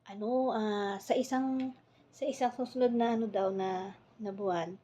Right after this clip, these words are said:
ang trabaho lang niya is hanggang five na lang siya. Kasi yung gagamitin na nga niya yung ibang yukyo dahil paalis na rin siya doon. Ngayon, ang ano daw, ang mula daw sa ano,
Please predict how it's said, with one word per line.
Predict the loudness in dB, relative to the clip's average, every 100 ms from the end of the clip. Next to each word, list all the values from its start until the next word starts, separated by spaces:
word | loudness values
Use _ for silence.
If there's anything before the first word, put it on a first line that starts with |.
| _ _ _ -12
ang |
trabaho | -10 -10 -4 -4 -4 -4
lang | -4 -6
niya | -10 -10 -12
is | -16 -20 _ -10
hanggang | -2 0
five | 0 0 0
na |
lang | -2 -4
siya. | -10 -12 -12 -14 _ _ _ _
Kasi | -16 -8 -6
yung | -4
gagamitin | -2 0 -2 -2 -4 -4
na |
nga | -4
niya | -6 -6
yung | -6
ibang | -8 -8
yukyo | -8 -8 -8 -12
dahil | -12 -14
paalis | -16 -14 -10
na | -10
rin | -10
siya | -14 -10
doon. | -8 -8 -16 _ -20 -20 -20 -20 -16 -4
Ngayon, | 0 2 2 2 -2 -6 -20 -20 -10
ang | -4 -4 -2
ano | -2 0
daw, | 0 0
ang | 0
mula | 2 4 4
daw | 4 2 2 -4 -8
sa | -10 -4 -2 -2
ano, | -4 -4